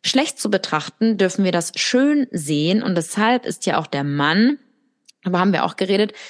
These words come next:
der Mann, wenn er dann nach seinem Samenerguss, wenn er seine Arbeit vollbracht hat, ist der Mann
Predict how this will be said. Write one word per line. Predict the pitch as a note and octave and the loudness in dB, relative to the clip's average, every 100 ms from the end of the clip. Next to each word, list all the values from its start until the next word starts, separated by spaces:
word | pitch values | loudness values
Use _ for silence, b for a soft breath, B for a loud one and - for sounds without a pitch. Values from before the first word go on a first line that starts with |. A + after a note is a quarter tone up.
| B - | B -4
der | E3 | 0
Mann, | E3 E3+ A#3+ C#4+ B B _ | 2 2 2 2 B B _
wenn | F#3 F3+ F3 - | 0 0 -4 -2
er | F3 G3 G#3+ A#3 | 2 2 2 0
dann | A3 F3 E3+ | 0 0 2
nach | E3+ F3 | 0 0
seinem | - F3 D#3+ E3 D#3+ | -2 -2 0 -2 -6
Samenerguss, | - D#3+ G3 A#3+ A#3+ G#3 - E3 C#3 E3 F3+ C4 - B B - | -6 0 2 4 2 2 0 -4 -2 0 0 0 -6 B B -2
wenn | F3 | -2
er | A2 G3 | 2 0
seine | G3+ F3+ F3 - | 2 0 0 0
Arbeit | G3 A#3+ G3 F#3+ | 0 2 0 -2
vollbracht | - D#3 D3+ F3+ F#3 - - | -4 -4 -2 -2 -4 -6 -2
hat, | F3 - | -2 -2
ist | F3 - | -8 -2
der | D#3+ | 0
Mann | E3+ G#3 G#3+ | 2 2 0